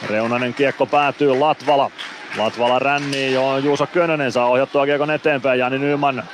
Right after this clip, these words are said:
haastamaan Josh Brookia. Nyman pelaa kiekon päätyyn. Brook tulee vähän korkeilla käsillä tilanteeseen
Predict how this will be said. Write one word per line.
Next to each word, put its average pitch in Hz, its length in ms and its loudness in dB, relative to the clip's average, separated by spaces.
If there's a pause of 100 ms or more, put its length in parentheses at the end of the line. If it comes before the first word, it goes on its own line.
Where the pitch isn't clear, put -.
(120)
haastamaan 127 560 -2
Josh 143 200 2
Brookia. 151 560 2 (320)
Nyman 120 460 -2
pelaa 120 300 2
kiekon 135 280 0
päätyyn. 143 680 2 (520)
Brook 113 260 0 (100)
tulee 131 300 2
vähän 135 240 0 (140)
korkeilla 175 500 2
käsillä 180 380 0
tilanteeseen 165 1040 2